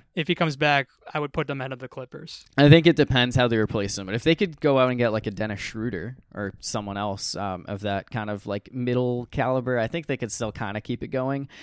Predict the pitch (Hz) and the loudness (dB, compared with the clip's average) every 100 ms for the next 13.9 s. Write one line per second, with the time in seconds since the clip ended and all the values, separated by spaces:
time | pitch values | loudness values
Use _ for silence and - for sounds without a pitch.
0 | - - 170 233 233 180 165 160 170 - | -16 -2 4 6 8 8 8 6 4 4
1 | 185 143 135 131 131 131 - - 151 180 | 2 2 2 0 -2 -6 -14 0 8 10
2 | 180 196 226 202 180 202 - 220 - 202 | 10 8 8 8 10 8 8 6 8 6
3 | 202 139 - - 156 165 156 151 160 151 | 10 10 8 4 6 6 6 4 4 4
4 | 147 147 147 156 147 139 120 - 139 135 | 4 6 6 6 4 0 -2 -2 -2 -2
5 | - - 139 131 120 120 117 113 104 107 | -6 -4 -6 -6 -4 0 4 4 4 4
6 | 131 127 123 117 110 123 - 139 147 139 | 4 6 6 4 2 0 2 2 2 0
7 | 127 113 110 117 110 101 104 101 98 - | 2 2 0 -4 -4 -2 -2 -4 -8 -8
8 | 101 95 95 95 - 92 95 85 _ _ | -8 -6 -4 -4 -4 -6 -6 -10 _ _
9 | _ - 220 196 95 98 98 107 104 110 | _ -8 -4 -2 -2 -4 -2 -2 -2 -4
10 | 110 107 127 120 117 - 101 92 95 101 | -4 -4 -6 -6 -6 -4 -2 -2 -2 -2
11 | 95 90 98 95 - 92 98 110 110 110 | -6 -6 -8 -6 -4 -4 -2 -2 -2 -2
12 | 92 90 - 101 98 101 98 101 98 95 | -4 -4 -2 -2 -4 -4 -4 -4 -4 -4
13 | 90 98 98 - - 101 92 87 | 0 -2 -2 -6 -8 -4 -2 -4